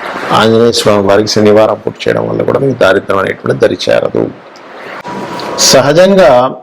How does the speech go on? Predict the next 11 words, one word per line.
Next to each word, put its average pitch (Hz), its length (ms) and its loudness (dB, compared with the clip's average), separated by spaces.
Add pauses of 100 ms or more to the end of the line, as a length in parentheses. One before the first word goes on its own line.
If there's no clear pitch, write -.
(140)
అందరూ 139 320 2
నన్ను 127 160 2
అడుగుతుంది 120 360 0
ఏంటంటే, 110 580 0
"ఏమంటే 147 240 2
సహజంగా 160 720 2
దారిద్ర 127 460 0
దేవత 117 340 2
రాకుండా 110 400 -2
ఉండాలంటే 107 420 0
ఎటువంటి 113 460 0